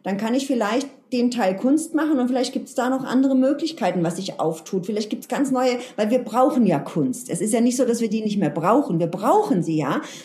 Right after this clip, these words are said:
Die Frage ist nur, wie können wir es vielleicht konzeptionell irgendwie verändern, dass der Zugang ein anderer ist, möglicherweise. Glaubst du, ich hätte gedacht,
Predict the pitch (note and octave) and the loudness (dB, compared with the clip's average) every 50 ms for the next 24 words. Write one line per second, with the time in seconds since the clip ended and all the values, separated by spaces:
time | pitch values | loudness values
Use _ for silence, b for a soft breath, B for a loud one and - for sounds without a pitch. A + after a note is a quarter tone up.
0 | B B B3+ G#3 F#3+ - G#3+ B3+ C4 C4+ C4+ C4 A#3+ A#3 B3+ B3 - C4+ C4 C4+ | B B -6 -4 -2 -2 0 0 2 2 2 2 2 0 -2 -2 0 0 2 2
1 | C4 C4+ C4+ - C4+ G#3+ G3+ G#3+ C#4+ D4+ - - - C4 B3 C4+ C#4 C#4 C#4+ - | 2 0 0 -2 -2 0 0 0 -2 -2 -4 -4 -4 -2 -2 0 -2 -2 -4 -2
2 | - C4 A#3 A#3 A#3 B3 - - - C#4 D#4 E4 D#4 C4+ C4+ C4+ - - - - | -2 -2 0 0 -2 -2 -2 -2 -2 -2 0 2 2 2 0 0 -2 -4 -4 -2
3 | G3 A3+ B3+ C#4 C#4 B3+ A#3 B3+ - - A#3+ A#3+ - G#4+ G#4 G#4 G#3+ D#3+ D3 D3 | 0 0 2 2 2 0 0 -2 -4 -6 -6 -4 -4 -4 -2 -2 0 0 0 -2
4 | - - D#3+ D#3 C3+ C#3+ C#3 - - - - E3 D#3+ D#3 D#3 D3+ D3+ D3+ E3+ C#3 | -2 -2 -2 0 -2 -2 -4 -6 -8 -6 -2 0 0 0 0 -2 -6 -4 -4 -4
5 | C3+ C3 C#3 C#3 D3+ D#3 B B B B B B A3+ A#3+ C#4 - - C#4 - - | -4 -4 -4 -4 -6 -8 B B B B B B 0 0 0 0 -4 -4 -2 -2
6 | F#4 F4+ - F4+ D4 D4 E4 B3+ B3 G3 - G3+ F#3 - - - - - - | -2 0 0 -2 -2 -2 -2 -2 -2 -2 -2 -2 -2 -2 -4 -6 -10 -16 -20